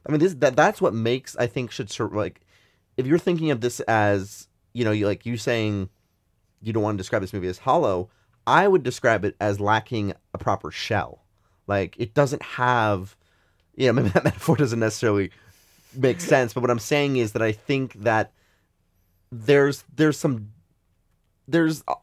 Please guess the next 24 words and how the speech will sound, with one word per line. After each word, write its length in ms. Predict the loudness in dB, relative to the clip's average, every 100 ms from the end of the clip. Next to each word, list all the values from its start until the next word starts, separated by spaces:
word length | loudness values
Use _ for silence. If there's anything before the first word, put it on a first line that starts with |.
| _ -2
a 60 |
lot 320 | 0 4 6 6
of 80 |
interesting 460 | 2 -4 -6 -6 -8
stuff, 440 | -6 -2 -2 -2 _
but 160 | -6 -6 _ _ _ _ -20 -8
because 420 | -6 -2 0 2
of 100 | 2
the 80 | 0
very 500 | 0 2 4 4 0
loose 560 | -2 -2 0 0 -4 0
overall 480 | 0 0 2 2 0
plot 580 | -6 -2 2 2 0 -4
and 500 | -4 -2 -2 -4 -8 _ _ _ _ -20
the 140 | 0 0
threat 540 | 0 -4 2 2 2 2
of 380 | 2 2 -2 0
the, 240 | 0 0
you 80 | -2
know, 100 | -4
the 120 | -4
neighborhood 580 | -4 -2 -2 -2 -2 -2
and 140 | -4 -4
stuff 260 | -4 -4